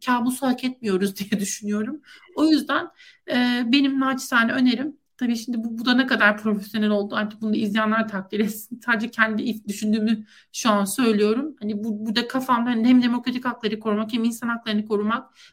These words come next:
vatandaşlık haklarımızı korumak, herkesin, her bir bireyin, e, oy tercihinden bağımsız. Hem onu düşünüyorum bir yandan, hem de bunun hani sosyolojik bir sürü etkisini düşünüyorum. Benim bulduğum sonuç bu diye ben de böyle kısaca not düşeyim ve sözü tekrar Ahmet Bey'e bırakayım.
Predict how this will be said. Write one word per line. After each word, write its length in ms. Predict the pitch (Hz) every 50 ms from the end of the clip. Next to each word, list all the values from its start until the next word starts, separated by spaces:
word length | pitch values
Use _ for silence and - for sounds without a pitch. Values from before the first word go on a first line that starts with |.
| _ -
vatandaşlık 480 | 240 247 254 240 233 233 233 - -
haklarımızı 480 | 254 240 - - 220 214 214 208 214 -
korumak, 380 | - 220 214 208 214 226 247 -
herkesin, 460 | - 226 233 233 - 233 196 196 214
her 200 | 226 226 226 202
bir 140 | 196 196 190
bireyin, 460 | 202 202 208 196 214 277 311 - _ _ _ _ _ _ _
e, 60 | -
oy 220 | - - 214 220 214
tercihinden 580 | 220 226 214 202 196 208 202 208 202 196 196
bağımsız. 280 | 196 202 208 202 - - -
Hem 160 | 277 262 254 - - _ _
onu 220 | - 240 262 294 277
düşünüyorum 520 | 294 294 - 320 302 302 294 294 294 294
bir 60 | 294
yandan, 320 | 294 285 285 285 294 294 294
hem 180 | 285 269 262
de 240 | 269 294 294 294 294 - - - _ _ _ -
bunun 200 | 247 262 262 262
hani 180 | 254 240 254
sosyolojik 600 | 254 - 247 226 - - 226 226 226 - 254 - 220
bir 80 | 226
sürü 200 | 214 - - 254
etkisini 440 | - 214 - - 214 - - 247 226
düşünüyorum. 460 | 214 214 - - 208 220 233 247 233
Benim 240 | 226 220 226 226 208
bulduğum 280 | 214 196 190 214 214 208
sonuç 320 | - 220 233 311 349 - - _ _ _ _ _ _ _
bu 160 | - 285 226 208
diye 220 | 226 269 294 269
ben 140 | 240 214 214
de 60 | 214
böyle 140 | 208 208 208
kısaca 260 | - - - 208 208
not 300 | 202 214 247 285 269 -
düşeyim 460 | 226 208 208 - - 233 247 294 339 - _ _ _ _ -
ve 60 | 220
sözü 200 | 214 240 226 226
tekrar 280 | - 247 247 - - -
Ahmet 340 | - 214 226 240 233 233 -
Bey'e 180 | 208 202 190
bırakayım. 420 | 190 202 208 202 - - 311 359